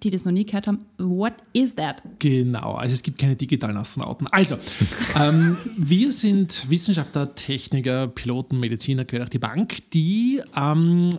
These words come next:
Speaker 2: Raumfahrtmissionen simulieren. Das heißt, noch ist ja kein Mensch auf dem Mars gewesen, das wird in zwanzig, dreißig Jahren soweit sein, hoffentlich.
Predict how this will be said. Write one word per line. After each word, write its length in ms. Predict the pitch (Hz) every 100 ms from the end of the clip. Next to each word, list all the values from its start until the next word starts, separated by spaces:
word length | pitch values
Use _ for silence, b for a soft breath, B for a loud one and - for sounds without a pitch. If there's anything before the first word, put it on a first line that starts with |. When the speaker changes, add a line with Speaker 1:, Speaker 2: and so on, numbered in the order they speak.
| -
Speaker 2:
Raumfahrtmissionen 1700 | 131 120 120 147 220 - 170 190 - - - 175 147 - 143 143 156 151
simulieren. 1040 | - 147 135 123 117 120 113 98 92 95
Das 220 | 110 127
heißt, 300 | 139 165 -
noch 320 | 147 139 202 208
ist 140 | 175
ja 60 | 156
kein 240 | 135 131
Mensch 240 | 113 135
auf 140 | 113 -
dem 140 | 117
Mars 320 | 117 82 120
gewesen, 440 | - 120 175 269 254
das 200 | 147 -
wird 120 | 127
in 180 | 120 139
zwanzig, 380 | - 131 - -
dreißig 400 | - 117 - 110
Jahren 220 | - 120
soweit 340 | - 123 107 113
sein, 220 | 120 156
hoffentlich. 540 | 170 185 170 180 247